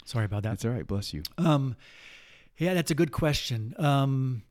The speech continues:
Speaker 1: because there's even a part of me that would say, uh, that's even one of those things where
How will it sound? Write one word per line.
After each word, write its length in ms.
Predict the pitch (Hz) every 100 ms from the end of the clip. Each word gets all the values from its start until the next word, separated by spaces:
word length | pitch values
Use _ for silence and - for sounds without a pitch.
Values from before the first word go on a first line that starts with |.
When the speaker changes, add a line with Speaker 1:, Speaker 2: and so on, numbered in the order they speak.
| -
Speaker 1:
because 200 | - 147
there's 160 | 147 185
even 140 | 254
a 60 | 214
part 260 | - 165
of 60 | 165
me 40 |
that 60 | 156
would 160 | 143 117
say, 640 | - 135 135 131 123 113 _ _ _ _ -
uh, 500 | 131 127 139 147 156 127 _ _ _ _ _ _ _ _ _ _ _ _ _ _
that's 200 | 135 -
even 180 | 160 151
one 100 | 139
of 60 | 135
those 220 | 135 117
things 360 | - 131 131 110
where 680 | 120 127 123 123 120 117